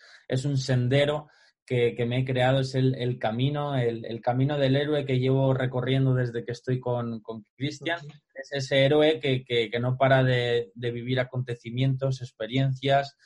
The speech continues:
Speaker 1: y yo guardaría, eh, ya-, guardaría esa llave que cierra cada día, todas esas, eh, todas esas llaves las guardaría, pues, en, en cajas, eh, pues, <laughs>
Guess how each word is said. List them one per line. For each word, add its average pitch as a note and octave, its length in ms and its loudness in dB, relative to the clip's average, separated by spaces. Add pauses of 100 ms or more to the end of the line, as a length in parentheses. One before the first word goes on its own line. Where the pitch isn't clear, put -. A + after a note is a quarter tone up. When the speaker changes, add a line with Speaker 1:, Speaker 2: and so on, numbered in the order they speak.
(480)
Speaker 1:
y C3+ 140 2
yo C#3+ 140 4
guardaría, D#3 920 2 (160)
eh, A#2+ 380 0 (300)
ya-, A#2+ 240 -2 (340)
guardaría B2+ 640 0
esa C3 340 0
llave C#3 340 2
que C3 120 -6
cierra C3 420 0
cada B2+ 300 2
día, C#3 340 -2
todas C3+ 260 0
esas, B2+ 560 -8
eh, A2+ 640 -4 (100)
todas C3+ 220 0
esas A#2 240 -6
llaves C3 360 0
las A#2 160 -4
guardaría, A#2 640 0 (480)
pues, B2 300 0
en, A#2 420 0
en A#2 200 -4
cajas, B2 880 0
eh, A2 460 -8
pues, G#2+ 400 -8 (140)
<laughs> C3 220 -6